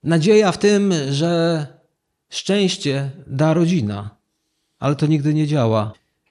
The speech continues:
Jeżeli ktoś chce budować swoje życie i szczęście na małżeństwie i posiadaniu idealnej rodziny, może się zawieść. Dlatego, że dzieci nie zawsze są takie, jakie ty chcesz. Jezus również mówi dużo na ten temat.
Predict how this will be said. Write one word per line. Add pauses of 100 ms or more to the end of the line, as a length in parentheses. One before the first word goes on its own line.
(160)
Jeżeli
ktoś
chce
budować
swoje
życie
i
szczęście
na
małżeństwie
i
posiadaniu
idealnej
rodziny, (520)
może
się
zawieść. (680)
Dlatego,
że
dzieci
nie
zawsze
są
takie,
jakie
ty
chcesz. (520)
Jezus
również (100)
mówi
dużo
na
ten
temat.